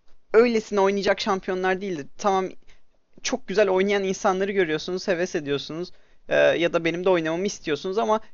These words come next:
Yasuo, Zed gibi şampiyonlar, Azir gibi şampiyonlar, e, oldukça yüksek pratik gerektiren şampiyonlardır ve bu şampiyonlarla yeterince oyun atmazsanız, yeterince incelikleri üzerinde durmazsanız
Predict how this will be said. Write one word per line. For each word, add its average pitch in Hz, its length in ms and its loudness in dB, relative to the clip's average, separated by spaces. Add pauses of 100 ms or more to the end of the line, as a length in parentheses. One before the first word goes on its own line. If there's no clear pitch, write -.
Yasuo, 175 420 2
Zed 170 280 2 (540)
gibi 135 220 -2
şampiyonlar, 127 640 0
Azir 151 300 2
gibi 151 240 -4
şampiyonlar, 127 680 -2 (400)
e, 135 380 4 (220)
oldukça 170 440 -2
yüksek 180 440 -4
pratik - 380 -2
gerektiren 131 440 0
şampiyonlardır 143 800 -2
ve 190 100 0
bu 202 60 -12
şampiyonlarla 180 800 -2 (300)
yeterince 190 560 0 (640)
oyun 147 260 0
atmazsanız, 165 640 0
yeterince 151 400 -2
incelikleri 147 760 -2
üzerinde 135 500 -2
durmazsanız 190 640 -2